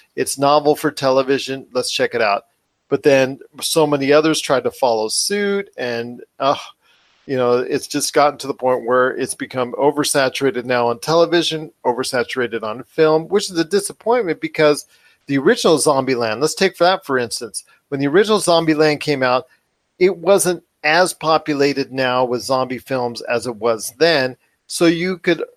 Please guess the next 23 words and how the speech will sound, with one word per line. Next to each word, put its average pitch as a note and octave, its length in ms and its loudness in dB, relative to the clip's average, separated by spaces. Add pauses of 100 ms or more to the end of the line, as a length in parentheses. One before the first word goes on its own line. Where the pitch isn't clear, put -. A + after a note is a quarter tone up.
actually D#3 420 0
appreciate D#3 680 0
it C3 180 -4
for D3+ 120 2
what C3 180 2
it A#2+ 140 0
was D3 440 4 (300)
and C3+ 100 -2
en-, C3+ 200 -2
enjoy D#3+ 380 2
its D3+ 120 -2
brand D3 300 0
of - 80 -8
humor, D3+ 400 -4 (280)
enjoy C#3+ 360 2
its C#3 160 -2
style, C3+ 560 2 (300)
enjoy C#3+ 360 4
it D#3 80 0
for C#3 140 -6
what C3 160 0
it A#2+ 120 -2
was. C3+ 440 0